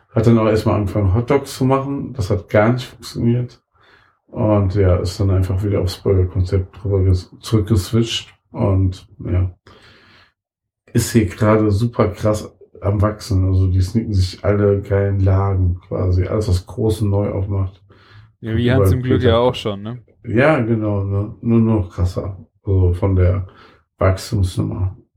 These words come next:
Speaker 1: Ja, größere
Speaker 2: Ja.
Speaker 1: Läden über drei Etagen direkt und so. Richtig krass.
Speaker 2: Aber ich verstehe nicht, was der Name aussagen soll. Peter
Speaker 1: Ja.
Speaker 2: Pane. Also heißt der
Speaker 1: Ja,
Speaker 2: so,
Speaker 1: wie Peter
Speaker 2: oder was?
Speaker 1: Pan, nur,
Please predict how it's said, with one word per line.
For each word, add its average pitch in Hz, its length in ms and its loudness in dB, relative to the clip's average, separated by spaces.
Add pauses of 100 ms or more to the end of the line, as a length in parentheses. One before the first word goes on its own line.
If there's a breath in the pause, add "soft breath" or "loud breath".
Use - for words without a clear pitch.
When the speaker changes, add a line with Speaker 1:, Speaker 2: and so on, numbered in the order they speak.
(120)
Speaker 1:
Ja, 101 320 -2 (120)
größere 101 580 2
Speaker 2:
Ja. 92 80 0 (220)
Speaker 1:
Läden 95 560 2
über 92 300 0 (680 soft breath)
drei 95 360 2
Etagen 92 600 2
direkt 92 400 0
und 90 140 -2
so. 92 360 -2
Richtig 90 260 -2
krass. - 380 -8 (1300 soft breath)
Speaker 2:
Aber 120 160 4
ich 117 80 0
verstehe 135 300 0
nicht, 131 180 0
was 120 120 -6
der 127 100 2
Name 123 460 0
aussagen 117 500 -6
soll. 113 460 -4 (100)
Peter 127 400 -4
Speaker 1:
Ja. 82 100 -4
Speaker 2:
Pane. 113 720 -6
Also 110 560 -2
heißt 120 300 -8
der 190 80 4
Speaker 1:
Ja, 92 80 6
Speaker 2:
so, 92 100 4
Speaker 1:
wie - 140 4
Peter 123 280 4
Speaker 2:
oder 107 100 4
was? - 100 -4
Speaker 1:
Pan, 117 360 4
nur, 107 540 4